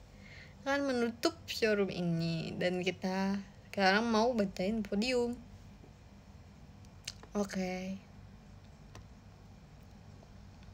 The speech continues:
Mana ya? Oh, ini ya. Oke, di nomor satu ada Kakak Rena, thank you, Kak. Terus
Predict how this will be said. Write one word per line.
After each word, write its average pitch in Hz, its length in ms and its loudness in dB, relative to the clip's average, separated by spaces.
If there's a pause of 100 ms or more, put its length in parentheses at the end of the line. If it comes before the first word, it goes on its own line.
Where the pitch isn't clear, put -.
(1000)
Mana 202 320 2
ya? - 20 -6 (1400)
Oh, 196 80 4
ini 185 280 6
ya. - 20 -4 (1600)
Oke, 190 1300 6
di 175 320 4
nomor 175 320 2
satu 202 560 4
ada 208 240 8
Kakak 196 560 0
Rena, 196 720 2 (160)
thank 214 320 0
you, 220 240 0
Kak. 190 560 0 (480)
Terus 190 280 -2